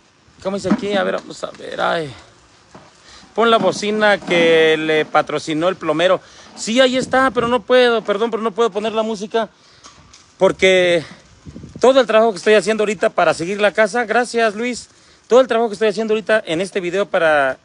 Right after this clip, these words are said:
como todos los videos que realizo para seguir el proyecto, pues se va a ir a la basura. Bueno, no a la basura, se va a ir a la, al bolsillo de, del que salga la canción.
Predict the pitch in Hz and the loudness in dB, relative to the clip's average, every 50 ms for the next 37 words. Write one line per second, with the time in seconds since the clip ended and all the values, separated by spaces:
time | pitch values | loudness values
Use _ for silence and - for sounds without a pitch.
0 | _ _ - _ _ - 156 151 143 - 202 208 185 151 151 170 190 185 - - | _ _ -20 _ _ -8 -8 -6 -2 -2 0 0 0 -2 -2 -4 -4 -4 -4 -4
1 | 175 160 151 175 180 185 175 - 147 135 123 - 143 156 180 180 180 - 170 170 | -4 -2 -2 -4 -4 -6 -4 -2 -2 -4 -2 -4 -6 -6 -6 -6 -6 -6 -4 -4
2 | 180 190 185 - 247 254 - _ - - - - - - - - - - - _ | -4 -4 -4 -4 -6 -6 -6 _ -18 -20 -20 -20 -20 -20 -20 -20 -20 -20 -20 _
3 | - - - - 156 147 - - - 156 156 175 185 185 185 185 185 190 185 180 | -20 -20 -2 0 0 0 2 0 0 2 4 4 4 4 4 2 2 2 2 2
4 | 160 143 135 - 185 190 180 151 - - _ _ _ _ _ _ _ _ - - | 2 0 0 -2 -2 -4 -4 -4 -6 -12 _ _ _ _ _ _ _ _ -20 -20
5 | - - 247 277 262 180 - _ - 226 240 233 208 180 - 220 247 233 170 180 | -4 0 0 0 0 0 -6 _ -2 2 2 4 4 4 2 2 2 2 2 2
6 | 190 214 220 208 180 156 147 147 151 143 143 147 135 - - 185 202 202 170 170 | 0 2 2 2 2 2 2 0 0 0 0 -2 -4 -4 -4 -4 -2 -2 0 0
7 | 151 139 120 - _ _ - - _ _ _ _ _ _ _ _ 135 139 151 147 | 0 0 -2 -6 _ _ -20 -20 _ _ _ _ _ _ _ _ -4 -4 -4 -4
8 | 131 - 156 127 175 190 180 180 160 135 - 135 117 - - 160 143 123 | -2 -4 -2 -2 0 0 2 0 0 0 0 -4 -4 -2 -4 -4 -4 -4